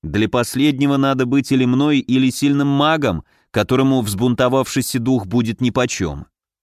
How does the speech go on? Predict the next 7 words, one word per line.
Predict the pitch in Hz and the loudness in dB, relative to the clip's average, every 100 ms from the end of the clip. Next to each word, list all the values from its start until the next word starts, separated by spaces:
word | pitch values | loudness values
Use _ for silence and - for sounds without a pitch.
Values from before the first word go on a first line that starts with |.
| _ _ _ | _ _ _
К | - | -10
сожалению, | - 131 175 240 214 202 | -4 0 0 0 0 0
просто | 156 170 180 - | 0 0 0 0
наслаждаться | 156 147 151 139 113 143 131 131 | 0 0 0 -2 0 -2 -2 -4
поездкой | - 127 151 135 - 127 | -2 0 0 0 -2 0
было | 117 139 | 2 2
невозможно. | 139 139 147 135 175 160 82 78 - | 2 2 0 0 0 0 -2 -6 -8